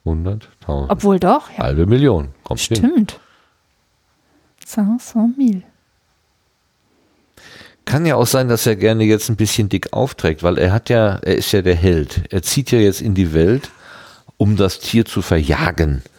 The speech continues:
Speaker 1: Also um wirklich Ordnung zu schaffen. Ähm.
Speaker 2: Ja, aber vielleicht,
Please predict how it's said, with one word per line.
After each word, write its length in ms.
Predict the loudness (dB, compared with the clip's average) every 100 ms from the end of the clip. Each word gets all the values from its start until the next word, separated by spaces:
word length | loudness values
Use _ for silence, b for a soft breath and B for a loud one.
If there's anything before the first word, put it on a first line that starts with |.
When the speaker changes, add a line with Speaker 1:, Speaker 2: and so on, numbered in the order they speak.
| B B B B -6
Speaker 1:
Also 240 | -4 0 0
um 280 | 0 0 0
wirklich 320 | -2 -4 -2
Ordnung 280 | -2 -4 -6
zu 160 | -6
schaffen. 440 | -6 -4 -4 -6 -8 _ B B B B B B B B _ _ _ -10
Ähm. 360 | -8 -8 -10 -16 b b b b b b b -6
Speaker 2:
Ja, 180 | -4
aber 240 | 0 0 -2
vielleicht, 360 | -6 -4 -4